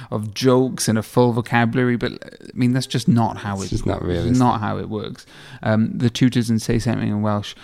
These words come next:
Speaker 1: they always remind the users, "You learn the most when you make mistakes." So,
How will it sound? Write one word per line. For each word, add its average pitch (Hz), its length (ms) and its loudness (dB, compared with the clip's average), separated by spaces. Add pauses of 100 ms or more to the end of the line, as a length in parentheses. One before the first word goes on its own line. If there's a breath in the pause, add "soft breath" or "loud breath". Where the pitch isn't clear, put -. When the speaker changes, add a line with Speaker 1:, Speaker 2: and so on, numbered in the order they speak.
(240 loud breath)
Speaker 1:
they 107 360 -2 (120)
always 120 360 2
remind 107 300 2
the 98 80 -2
users, 95 560 -6 (180 loud breath)
"You 107 120 -2
learn 107 300 4
the 117 80 6
most 101 440 0
when 98 280 -2
you 101 140 -2
make 98 320 -4
mistakes." - 680 -10 (240)
So, 107 340 -4